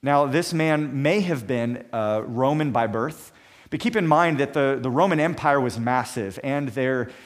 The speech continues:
needs for military included not just people that were natural born to Rome.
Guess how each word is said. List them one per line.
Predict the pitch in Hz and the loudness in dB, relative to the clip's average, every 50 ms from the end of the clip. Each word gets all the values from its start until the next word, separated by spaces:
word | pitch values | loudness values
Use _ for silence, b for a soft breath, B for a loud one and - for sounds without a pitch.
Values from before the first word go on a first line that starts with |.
| B B | B B
needs | - 139 185 190 190 170 - | -2 0 2 2 2 0 -2
for | - - 151 | -4 -4 -2
military | 135 147 185 190 180 165 - - 147 131 131 131 135 131 131 156 | 0 2 2 2 0 -2 -2 -2 0 0 0 0 0 -2 -2 -4
included | 135 120 - 170 165 156 147 139 131 139 | -6 -4 -2 0 0 2 0 0 -2 0
not | 143 151 165 165 - | 2 2 2 0 0
just | 127 143 147 131 - - | -2 -2 -2 -2 -4 -4
people | - 151 135 - 139 | -6 -6 -4 -4 -4
that | 120 131 | -6 -4
were | - 123 | -4 -4
natural | 120 123 127 127 123 - - 131 117 | -2 -2 -2 -2 -2 -4 -8 -8 -6
born | 95 113 117 120 117 110 | -6 -4 -4 -4 -4 -6
to | - 120 | -8 -10
Rome. | 104 117 127 127 120 113 98 87 - | -8 -6 -4 -4 -4 -6 -6 -10 -12